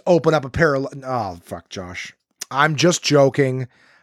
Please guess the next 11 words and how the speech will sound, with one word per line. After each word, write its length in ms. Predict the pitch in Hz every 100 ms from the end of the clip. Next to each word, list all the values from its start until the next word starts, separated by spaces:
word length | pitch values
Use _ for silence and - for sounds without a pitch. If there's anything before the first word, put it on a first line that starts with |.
| _
but 100 | 127
I 120 | 123
upset 280 | 123 - 127
myself 440 | 110 117 117 104 101
even 200 | 92 92
sometimes, 600 | 95 90 98 87 87 -
all 100 | 110
right? 180 | 110 -
I'm 160 | 135 131
fucking 460 | - - 170 165
around, 440 | 139 131 123 123